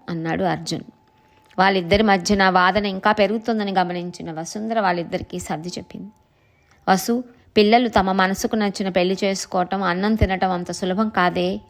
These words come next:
అన్నాడు రఘురామ్ భార్యతో. వసుంధర అర్జున్తో సాహితీ వివరాలను అడిగింది.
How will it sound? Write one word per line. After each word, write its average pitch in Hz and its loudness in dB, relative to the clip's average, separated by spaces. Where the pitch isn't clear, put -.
అన్నాడు 175 -4
రఘురామ్ 196 0
భార్యతో. 165 -4
వసుంధర 262 4
అర్జున్తో 208 4
సాహితీ 214 0
వివరాలను 185 -4
అడిగింది. 160 -10